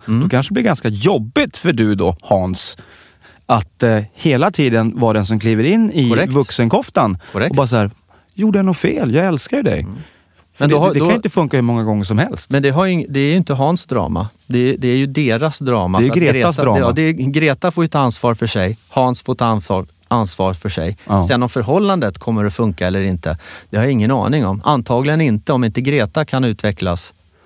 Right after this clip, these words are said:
Speaker 1: Men Hans gör det, ja, då kommer det ju, då kommer det ju inte funka.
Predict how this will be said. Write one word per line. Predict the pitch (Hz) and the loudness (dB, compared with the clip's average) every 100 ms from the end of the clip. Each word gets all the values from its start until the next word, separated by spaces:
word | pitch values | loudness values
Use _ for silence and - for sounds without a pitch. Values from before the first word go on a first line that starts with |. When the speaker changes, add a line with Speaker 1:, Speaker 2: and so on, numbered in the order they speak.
| - | -4
Speaker 1:
Men | 117 | 0
Hans | 127 139 - | 2 0 0
gör | 107 92 | 0 0
det, | 87 | 0
ja, | 110 | 0
då | 117 117 | 0 0
kommer | 143 104 | 0 0
det | 120 | 0
ju, | 117 113 | -2 -4
då | 131 127 | -6 -4
kommer | 120 113 107 | -2 0 0
det | |
ju | 120 110 - _ _ _ _ _ _ | 0 -2 -6 _ _ _ _ _ _
inte | 131 107 | -4 -2
funka. | 117 107 85 101 | -2 -2 -2 -4